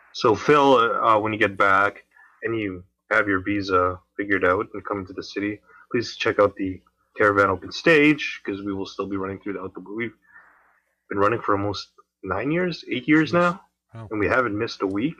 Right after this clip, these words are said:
Speaker 1: We have not missed a Monday.
Speaker 2: Nice.
Speaker 1: Be it holiday or no venue. Yeah, we've even performed, like, uh, I believe in the parking lots and parks and just, you know, entirely unplugged, but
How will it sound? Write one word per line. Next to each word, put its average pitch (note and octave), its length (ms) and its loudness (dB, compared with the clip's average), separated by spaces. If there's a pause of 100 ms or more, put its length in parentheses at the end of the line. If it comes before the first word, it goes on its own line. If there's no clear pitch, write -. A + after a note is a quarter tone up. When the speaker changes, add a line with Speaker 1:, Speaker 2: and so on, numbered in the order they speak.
(160)
Speaker 1:
We E2+ 60 -10
have G2 200 0
not A2+ 380 0
missed A2 300 -6
a G#2 40 0
Monday. F#2+ 440 -4 (460)
Speaker 2:
Nice. F#2+ 380 -18
Speaker 1:
Be A2+ 160 2
it F2 60 0
holiday B2 580 4
or G2+ 360 4
no A#2 240 4
venue. G2 440 -2
Yeah, A2+ 180 -4
we've G#2 160 -4
even C3+ 120 -4
performed, G#2 420 -2
like, F#2+ 240 -2
uh, F#2+ 160 -6
I - 100 -8
believe G#2 200 -6
in G2 60 -6
the F2+ 60 -6
parking A2 480 -2
lots G#2+ 420 2
and G2+ 240 -12
parks A#2+ 540 0
and G#2 100 -10 (1000)
just, - 260 -12
you G2 80 -6
know, F#2 180 -8 (260)
entirely G#2 440 0
unplugged, G#2 640 0
but - 160 -12